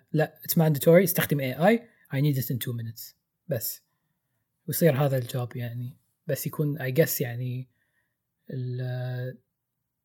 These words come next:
السالري أو الكومبنسيشن يكون أقل. إنه، إنه ما، ما عندك سكيل تكتب إيميل، بس راح تكتب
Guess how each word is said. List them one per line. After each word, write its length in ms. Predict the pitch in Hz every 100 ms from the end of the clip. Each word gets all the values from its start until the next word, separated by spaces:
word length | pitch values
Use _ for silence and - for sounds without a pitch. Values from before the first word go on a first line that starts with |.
| _ _ _ _ _ _ _ -
السالري 520 | 160 180 165 135 127
أو 80 | 131
الكومبنسيشن 680 | 127 147 131 127 147 - 127
يكون 260 | 120 139
أقل. 320 | 120 - 123 117 _ _
إنه، 400 | 151 123 120 127 - _ _ _ _ _ _ _ _ -
إنه 120 | 143 127
ما، 180 | 165
ما 140 | 165 175
عندك 200 | 151 123
سكيل 240 | - 131
تكتب 320 | - - 123
إيميل، 240 | 120 113 117
بس 140 | 131
راح 100 | 135
تكتب 260 | 139 -